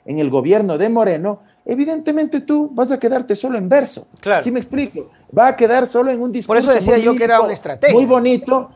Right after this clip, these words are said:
Speaker 1: muy bonito, pero si es que tú no fortales, por ejemplo, las capacidades institucionales de control de nuestra Fuerza Naval, ¿sí? De nuestros marinos, para que puedan controlar, pues, y para poder controlar,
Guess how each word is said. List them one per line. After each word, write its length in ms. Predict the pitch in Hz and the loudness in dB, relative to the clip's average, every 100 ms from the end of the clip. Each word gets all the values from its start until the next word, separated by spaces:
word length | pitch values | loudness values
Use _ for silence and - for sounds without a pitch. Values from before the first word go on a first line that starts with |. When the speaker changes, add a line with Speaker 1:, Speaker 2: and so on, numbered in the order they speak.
| _ - | _ -2
Speaker 1:
muy 200 | 185 247 | 0 2
bonito, 640 | 254 254 247 247 262 254 - _ | 2 0 -2 0 -2 -2 -14 _
pero 380 | - 202 254 262 | 2 4 6 2
si 200 | - 190 | 0 -2
es 120 | 185 | -2
que 180 | - 175 | -2 -6
tú 460 | 175 269 294 185 - - | -4 0 0 0 -8 -14
no 220 | 143 214 | -4 -4
fortales, 640 | 233 220 196 185 226 196 | -2 -4 -2 -4 -4 -6
por 160 | - 151 | -10 -10
ejemplo, 320 | 165 202 185 | -10 -8 -4
las 180 | 160 156 | -4 -4
capacidades 640 | 156 - 170 151 196 196 | -8 -6 -6 -4 -2 -2
institucionales 720 | 175 - - 135 147 180 196 | -4 -8 -10 -8 -2 0 0
de 120 | 151 | -2
control 400 | - 135 170 214 | -4 -8 -2 -2
de 80 | 160 | 0
nuestra 260 | 143 131 123 | -6 -8 -6
Fuerza 340 | 175 185 160 | -2 -2 -2
Naval, 420 | 123 156 240 127 - _ _ _ | -2 2 2 0 -10 _ _ _
¿sí? 360 | - 240 - | -2 -2 -4
De 100 | - | -6
nuestros 360 | 147 151 143 139 | -4 -2 -2 -2
marinos, 420 | 127 156 247 131 | 2 2 2 -2
para 180 | - 131 | -6 -8
que 100 | - | -4
puedan 220 | - 247 | 0 0
controlar, 520 | 202 151 147 277 285 | 0 -2 0 2 2
pues, 120 | - 127 | 0 -6
y 60 | |
para 240 | 139 160 170 | 0 -2 2
poder 280 | 214 269 | 2 2
controlar, 680 | 269 240 220 233 269 247 247 | 0 -6 -4 -2 -2 -2 -6